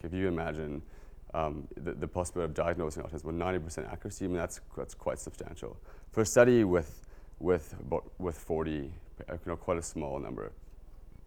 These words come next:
And it was picked up again with Guardian, sub-, you know, a lot of media coverage at the time. So we're using Twitter as a g-, good way to get some debate. So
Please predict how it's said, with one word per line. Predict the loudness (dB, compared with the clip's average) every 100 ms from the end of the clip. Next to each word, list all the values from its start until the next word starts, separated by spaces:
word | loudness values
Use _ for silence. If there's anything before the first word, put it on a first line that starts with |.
| -16 -16 -16 -16 -16 -14 -16 -16 -2
And | 4 6
it |
was | 6 4
picked | 2 2 4
up | 4
again | 6 4 4 -4 -10 -16 -16 -16 -12 0
with | 0 0 -2 4
Guardian, | 4 6 2 0 -4 -8 -16 -16 -6
sub-, | -4 -4 -4 -2
you |
know, | 4
a |
lot | 8 8
of | 8
media | 4 2 0
coverage | 0 -2 -4
at | -6
the | -4
time. | -4 -4 -6 -12 -14 -14 -14 -14 -12 2
So | 8 8 8 0 -12 -14 -16 -12 2
we're | 6
using | 6 6 4
Twitter | 6 6 6 4 -2 -10 -14 -16 -8 -2
as | 0
a | 0
g-, | -2 2
good | 6
way | 8 6
to |
get | 4 2
some | 0 0
debate. | 0 0 2
So | 6 4